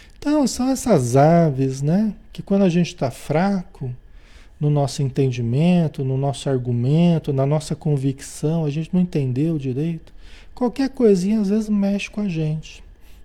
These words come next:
Qualquer coisinha balança a gente, né? Às vezes as pessoas ouvem alguma coisa, um ponto teórico do evangelho, aí, mas aquilo não ficou bem,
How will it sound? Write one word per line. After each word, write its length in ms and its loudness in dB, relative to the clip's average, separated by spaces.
Qualquer 300 -6
coisinha 460 0
balança 640 -2
a 40 -4
gente, 600 -10
né? 200 -4
Às 240 -6
vezes 200 4
as 100 -2
pessoas 540 0
ouvem 380 6
alguma 340 -2
coisa, 380 0
um 80 -2
ponto 460 -4
teórico 600 0
do 100 0
evangelho, 840 -4
aí, 260 -8
mas 220 -4
aquilo 380 -4
não 80 -4
ficou 360 -8
bem, 420 -4